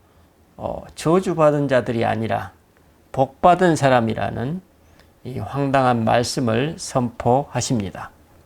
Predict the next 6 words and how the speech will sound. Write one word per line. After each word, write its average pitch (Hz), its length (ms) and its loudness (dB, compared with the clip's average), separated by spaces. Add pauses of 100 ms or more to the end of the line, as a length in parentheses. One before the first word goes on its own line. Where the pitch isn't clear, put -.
(1700)
아, 151 280 8
이 156 100 6
순간 165 400 6
예수님 190 540 8
앞에 160 300 6
앉아서 139 760 4